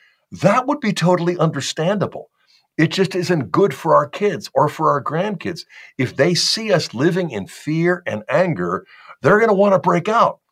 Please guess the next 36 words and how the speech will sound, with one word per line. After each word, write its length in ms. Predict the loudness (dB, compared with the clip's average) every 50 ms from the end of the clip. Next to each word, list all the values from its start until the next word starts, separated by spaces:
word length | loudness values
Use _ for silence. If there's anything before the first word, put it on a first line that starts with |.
| _ _ _ -2
And 100 | 2 4
I've 200 | 4 4 4 2
seen 280 | 0 -2 -2 -2 -2 -2
it. 100 | -4 -4 -4
I 100 | -2 -2
think 160 | -2 -2 -2
we 120 | -4 -2
all 340 | 2 4 6 6 6 4 2
have 160 | -2 -4 -4
seen 280 | -6 -6 -6 -6 -8 -8
it. 100 | -14 _ _ _ _ _ -20 -20 _ _ 0
But 100 | 2 2
if 140 | 2 2
you 140 | 0 -4 -4
can 180 | -2 -2 -2 -2
sustain 800 | -4 -6 -6 -6 -6 -8 -6 -4 -4 -2 -2 -2 -2 -2 -4 -6 -8 -12 -12
joy 560 | -4 -2 -2 0 0 0 0 -2 -2 -4 -6 -4
and 240 | 0 0 0 0 -2
hope, 460 | -4 -2 0 2 2 2 -2 -6 _ _ _ _ _ _ _ _
even 320 | -2 -2 0 0 -2 -2 0
in 40 |
the 80 | -2 -2
face 380 | -4 -6 -4 -2 -2 -2 -2 -4
of 100 | -4 -4
adversity, 720 | -6 -4 -4 -2 -2 -2 -2 -2 -2 -2 -2 -2 -4 -6 -12 _ _
hostility, 760 | -2 -2 0 0 -4 -4 -4 -4 -2 -2 0 0 0 -2 -2
and 200 | -6 -8 -10 -10 -16 _ _ _
persecution, 880 | -4 -2 -2 0 0 -4 -6 -6 -8 -6 -6 -4 -4 -4 -4 -4 -6 -8 -12 _ _ _ _ _ -20 -20 _ _
then 160 | 0 2 2
you're 220 | 0 -2 -2 -4 -2
going 260 | 2 2 2 2 2
to 100 | 0 -4
realize 680 | -6 -6 -6 -6 -2 0 2 2 4 2 2 0 -2 -6 -14 -20 _ _ _
that 220 | 2 2 2 0
light 500 | -4 -6 -4 -2 0 0 -2 -4 -6 -6
doesn't 320 | -2 0 0 0 0 -4